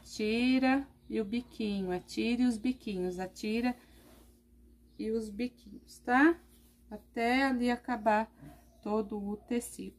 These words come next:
Vou dar uma adiantada aqui e já volto pra mostrar pra vocês como que a gente vai fazer o acabamento.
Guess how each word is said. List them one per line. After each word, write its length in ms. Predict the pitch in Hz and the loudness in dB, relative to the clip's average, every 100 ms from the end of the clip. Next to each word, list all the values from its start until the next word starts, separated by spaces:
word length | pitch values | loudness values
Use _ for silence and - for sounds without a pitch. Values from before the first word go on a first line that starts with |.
| - - _ - - _ _ - - - - | -20 -20 _ -20 -20 _ _ -20 -20 -20 -18
Vou 100 | 175 | -8
dar 160 | 190 202 | -2 0
uma 120 | 208 | -2
adiantada 680 | 202 208 202 208 190 190 | -2 -4 -2 0 0 0
aqui 220 | 196 - 214 | -6 -4 -4
e 80 | |
já 200 | 220 240 | 0 0
volto 540 | 240 220 202 220 - - - - - - - - - | 0 0 0 -2 -6 -14 -12 -12 -12 -20 -20 -20 -8
pra 80 | 208 | -2
mostrar 420 | 214 214 - 196 | -2 -2 -2 -2
pra 160 | 196 196 | 0 2
vocês 580 | 196 202 - 202 214 - | 2 2 2 2 2 2
como 280 | 220 233 247 | 2 2 2
que 120 | 254 | 0
a 80 | 240 | -2
gente 260 | 233 226 - | -2 -4 -4
vai 140 | 220 | -4
fazer 420 | 214 214 208 214 | -2 -4 -2 0
o 320 | 208 285 226 269 285 | 2 4 6 6 6
acabamento. 600 | 277 214 277 294 - | 6 6 6 6 4